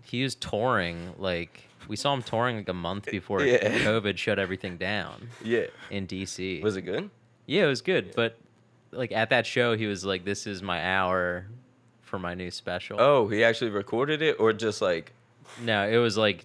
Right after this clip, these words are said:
Speaker 1: that's just what he was
Speaker 2: Oh,
Speaker 1: doing.
Speaker 2: okay,
Speaker 1: Like,
Speaker 2: got you,
Speaker 1: he
Speaker 2: got
Speaker 1: was,
Speaker 2: you.
Speaker 1: like, on tour
Speaker 2: Y'all
Speaker 1: with
Speaker 2: gonna
Speaker 1: that
Speaker 2: see
Speaker 1: material.
Speaker 2: this later. <laughs> Yeah, yeah.
Speaker 1: Yeah. If y'all wanna see anything again, it'll be on Netflix soon.
Speaker 2: No.
Speaker 1: He also showed, like, a trailer for that movie he's in with
Speaker 2: Is that ever, like, coming
Speaker 1: Lil
Speaker 2: out?
Speaker 1: Rel and
Speaker 2: Yeah.
Speaker 1: Tiffany.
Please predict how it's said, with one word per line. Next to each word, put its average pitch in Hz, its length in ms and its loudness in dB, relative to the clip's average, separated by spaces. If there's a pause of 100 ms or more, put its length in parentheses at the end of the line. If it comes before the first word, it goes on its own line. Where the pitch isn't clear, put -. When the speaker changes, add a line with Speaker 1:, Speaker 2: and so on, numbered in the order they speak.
(120)
Speaker 1:
that's 98 200 0
just - 180 -10
what 95 120 -2
he 85 80 -4
was 82 120 -8
Speaker 2:
Oh, 90 120 2
Speaker 1:
doing. 73 120 -2
Speaker 2:
okay, 64 180 -10
Speaker 1:
Like, 95 200 -4
Speaker 2:
got 110 100 -16
you, 104 60 -16
Speaker 1:
he - 60 -16
Speaker 2:
got - 120 -4
Speaker 1:
was, 117 140 0
Speaker 2:
you. 120 40 4
Speaker 1:
like, 117 120 2
on 98 220 0
tour 87 380 0
Speaker 2:
Y'all 110 100 6
Speaker 1:
with 107 100 0
Speaker 2:
gonna 104 160 4
Speaker 1:
that 92 100 0
Speaker 2:
see 117 120 2
Speaker 1:
material. 87 500 0
Speaker 2:
this - 20 -8
later. 52 160 -8
<laughs> 139 280 2
Yeah, - 180 -2
yeah. 117 120 -6
Speaker 1:
Yeah. - 280 -10 (200)
If 123 100 -14
y'all 123 200 -4
wanna 131 140 -2
see 135 200 -6
anything 135 380 -6
again, 127 680 -4 (120)
it'll 104 140 -8
be 113 140 -4
on 113 120 -4
Netflix 104 400 -4
soon. 98 360 -8 (120)
Speaker 2:
No. 87 140 -8 (100)
Speaker 1:
He 113 60 2
also 113 200 2
showed, 113 300 4
like, 107 160 4
a 92 60 2
trailer 95 460 0
for - 160 -10
that 87 300 -2 (200)
movie 90 400 -8
he's 92 180 -10
in 90 200 -6
with 85 200 -6 (760)
Speaker 2:
Is 117 100 -4
that 135 160 2
ever, 127 240 0
like, 120 220 -2
coming 120 220 -4
Speaker 1:
Lil 95 200 2
Speaker 2:
out? 85 60 -2
Speaker 1:
Rel 90 320 0
and 170 160 -4
Speaker 2:
Yeah. 107 120 -4
Speaker 1:
Tiffany. 101 340 -10